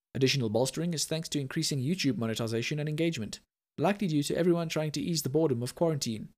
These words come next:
or the nihilistic dread. Probably both. Alphabet is the top performing company amongst the top five big tech stocks,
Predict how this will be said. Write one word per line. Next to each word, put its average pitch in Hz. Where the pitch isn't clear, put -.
or 120
the 127
nihilistic 135
dread. 151
Probably 127
both. 104
Alphabet 151
is -
the 113
top -
performing 127
company 160
amongst 156
the 127
top -
five 160
big 147
tech 180
stocks, -